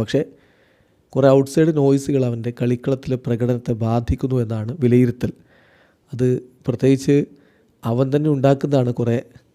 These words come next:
ഏഹ്, നോയ്സുകളൊക്കെ. അപ്പോൾ ഇതിൽ ഇപ്പോൾ പുറത്തേക്ക് വരുന്നൊരു വാർത്ത, എൽ ചിരിങ്കിറ്റോ ടി വി, കഴിഞ്ഞ ദിവസം ലമീൻ യമാലിന് ഫ്രഞ്ച് സ്ട്രീമറായിട്ടുള്ള ഒരു ആളുമായിട്ട് ഒരു ഇൻ്റർവ്യൂ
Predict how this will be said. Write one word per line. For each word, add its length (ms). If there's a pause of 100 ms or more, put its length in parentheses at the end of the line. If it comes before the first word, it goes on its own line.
(340)
ഏഹ്, 200 (500)
നോയ്സുകളൊക്കെ. 640 (1040)
അപ്പോൾ 160
ഇതിൽ 140 (1300)
ഇപ്പോൾ 180
പുറത്തേക്ക് 320
വരുന്നൊരു 260
വാർത്ത, 340
എൽ 140
ചിരിങ്കിറ്റോ 420
ടി 140
വി, 60 (100)
കഴിഞ്ഞ 280
ദിവസം 300 (640)
ലമീൻ 340
യമാലിന് 500
ഫ്രഞ്ച് 480
സ്ട്രീമറായിട്ടുള്ള 800 (320)
ഒരു 120 (440)
ആളുമായിട്ട് 440 (500)
ഒരു 140
ഇൻ്റർവ്യൂ 320